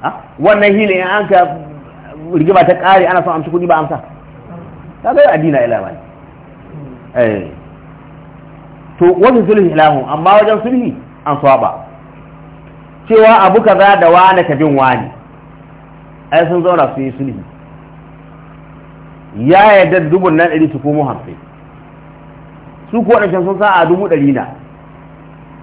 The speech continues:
Shin to, tun da babu shaidun duka guda biyu, shin ana iya karɓar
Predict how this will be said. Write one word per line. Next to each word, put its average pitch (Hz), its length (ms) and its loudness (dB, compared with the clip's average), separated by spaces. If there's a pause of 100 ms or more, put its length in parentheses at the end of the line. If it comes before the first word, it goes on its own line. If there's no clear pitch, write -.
(140)
Shin 175 200 2
to, 175 140 4 (120)
tun 254 180 -2
da 220 100 4
babu 190 340 4 (100)
shaidun 180 360 0
duka 180 280 -2
guda 123 380 0
biyu, 127 220 -4 (1400)
shin 151 140 -6
ana 190 240 2
iya 175 100 0
karɓar 180 300 -2